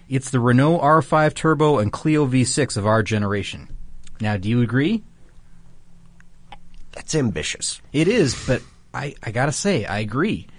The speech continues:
Speaker 1: It's an incredible car.
Speaker 2: Yeah, I mean, right now, it, it is. Oh, wait, I can,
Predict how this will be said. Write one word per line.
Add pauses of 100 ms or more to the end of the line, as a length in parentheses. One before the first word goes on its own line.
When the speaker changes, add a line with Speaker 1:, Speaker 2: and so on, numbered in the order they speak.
(120)
Speaker 1:
It's
an
incredible
car. (420)
Speaker 2:
Yeah, (220)
I
mean, (1300)
right
now,
it,
it
is. (1900)
Oh,
wait,
I
can,